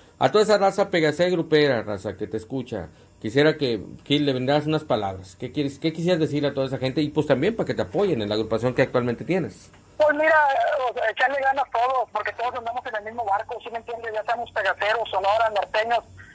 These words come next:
Speaker 2: todos somos músicos y todos andamos en el mismo, en el mismo arroz.
Speaker 1: Ujú.
Speaker 2: Echarle ganas y muchas bendiciones para todos.
Speaker 1: Mi querido Gil, me da mucho gusto y sigue participando, ¿eh? Ahora sí, como dicen, sigue participando porque
Speaker 2: <laughs>
Speaker 1: toda-,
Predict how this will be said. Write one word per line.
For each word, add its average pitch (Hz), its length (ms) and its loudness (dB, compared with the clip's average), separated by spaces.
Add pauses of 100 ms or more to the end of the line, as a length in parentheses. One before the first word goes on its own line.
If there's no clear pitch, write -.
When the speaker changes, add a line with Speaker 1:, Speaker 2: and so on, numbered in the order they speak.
(200)
Speaker 2:
todos 240 260 2
somos 254 200 0 (120)
músicos 254 420 -2
y 214 80 -8
todos 226 280 2
andamos 214 260 2 (100)
en 196 80 0
el 185 100 2
mismo, 202 460 0 (340)
en 190 100 2
el 190 80 -2
mismo 233 220 0
arroz. 202 500 0 (340)
Speaker 1:
Ujú. 113 180 -6
Speaker 2:
Echarle 226 320 0
ganas 254 320 4 (120)
y 175 180 -8 (760)
muchas 220 260 -2
bendiciones 220 420 -2
para 196 200 4
todos. 175 260 -2 (960)
Speaker 1:
Mi 120 120 0
querido 156 340 8
Gil, 175 340 0
me 135 100 0
da 151 120 2
mucho 165 240 0
gusto 147 260 -2
y 139 60 -4
sigue 214 200 2
participando, 143 720 2
¿eh? 147 160 0
Ahora 139 220 2
sí, 160 160 0
como 135 280 -2
dicen, 139 300 0
sigue 147 200 -2
participando 127 760 -2
porque 117 400 0 (160)
Speaker 2:
<laughs> - 160 -2
Speaker 1:
toda-, 139 220 8